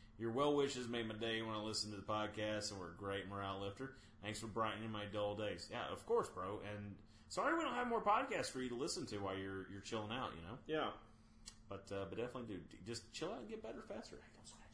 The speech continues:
Speaker 1: that.
Speaker 2: Better, faster, stronger, whatever.
Speaker 1: Yep. Yeah, get more Kanye. Um, he says, uh, "I saw the Better Call Saul season two teaser videos last week.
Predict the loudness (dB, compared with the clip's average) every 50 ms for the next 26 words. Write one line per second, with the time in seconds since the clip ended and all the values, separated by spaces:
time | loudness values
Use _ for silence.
0 | -16 -18 -18 -18 -18 -16 -16 -16 -16 -18 -12 -2 2 4 6 6 6 6 4 2
1 | 2 2 2 2 0 0 -4 -6 -8 -6 -4 -2 0 0 0 0 0 0 0 2
2 | 2 4 4 4 2 2 2 0 0 0 0 0 0 0 -2 -4 -4 -4 -4 -2
3 | -2 -2 -2 -2 0 -2 -2 -2 -2 -4 -6 -8 -12 -14 -4 2 4 6 6 4
4 | 2 0 -6 -8 -14 -18 -20 -20 -20 -20 -20 -20 -18 -12 -10 -8 -6 -2 0 0
5 | 2 4 4 4 4 4 4 4 6 6 6 6 6 4 4 4 4 6 6 6
6 | 4 4 2 0 2 4 4 4 6 6 4 4 2 2 2 2 2 8 12 12
7 | 12 12 12 8 6 8 8 8 8 6 2 0 -2 -2 -4